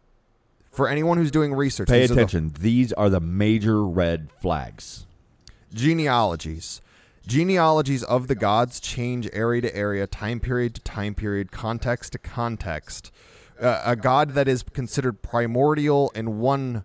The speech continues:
Speaker 1: tradition will
Speaker 2: Is a
Speaker 1: be
Speaker 2: hero in another.
Speaker 1: Is hero,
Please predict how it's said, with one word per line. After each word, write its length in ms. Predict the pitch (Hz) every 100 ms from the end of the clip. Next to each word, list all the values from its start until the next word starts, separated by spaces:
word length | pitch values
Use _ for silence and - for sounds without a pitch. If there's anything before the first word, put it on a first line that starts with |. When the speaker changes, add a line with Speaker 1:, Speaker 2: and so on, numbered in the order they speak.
| _
Speaker 1:
tradition 600 | - 101 95 - 82 90 101 - _ -
will 160 | 120
Speaker 2:
Is 40 | 120
a 40 |
Speaker 1:
be 80 | 127
Speaker 2:
hero 400 | 131 170 117 85
in 100 | 82
another. 440 | 85 98 85 - - -
Speaker 1:
Is 300 | 123 123 113
hero, 720 | - - - 190 117 113 160